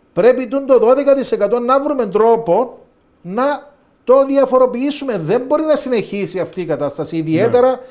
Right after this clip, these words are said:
Speaker 1: για εκείνους που έχουν πολλά χρόνια, εκείνοι που έχουν πολλά χρόνια, εκείνοι που ξεκινήσαν γλίωρα.
Speaker 2: Λίγο τι
Speaker 1: Και ποιοι ξεκινήσαν γλίωρα; Εκείνοι που πήγαν στα επαγγέλματα που περιγράφαμε περίπου προηγουμένως.
Speaker 2: Τα τεχνικά επαγγέλματα.
Speaker 1: Α, μπράβο. Έτσι είναι.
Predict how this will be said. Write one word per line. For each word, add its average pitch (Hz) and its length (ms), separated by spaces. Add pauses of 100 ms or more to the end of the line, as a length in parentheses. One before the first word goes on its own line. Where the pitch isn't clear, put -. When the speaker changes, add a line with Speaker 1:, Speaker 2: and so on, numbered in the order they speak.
(180)
Speaker 1:
για 160 100
εκείνους 214 240
που 240 80
έχουν 240 140
πολλά 208 220
χρόνια, 208 340
εκείνοι 156 180
που 220 120
έχουν 226 140
πολλά 180 240
χρόνια, 202 260
εκείνοι 196 160
που 196 100
ξεκινήσαν 180 540
γλίωρα. 170 460
Speaker 2:
Λίγο 131 180
τι 120 120 (100)
Speaker 1:
Και 95 180
ποιοι 285 280
ξεκινήσαν 180 520
γλίωρα; 185 440 (120)
Εκείνοι 233 200
που 233 120
πήγαν 233 200
στα 233 140
επαγγέλματα 233 760 (500)
που 208 80
περιγράφαμε 214 540
περίπου 226 280
προηγουμένως. 226 720
Speaker 2:
Τα 123 80
τεχνικά 143 340
επαγγέλματα. 160 560
Speaker 1:
Α, 269 120
μπράβο. 156 320 (200)
Έτσι 247 300
είναι. 123 140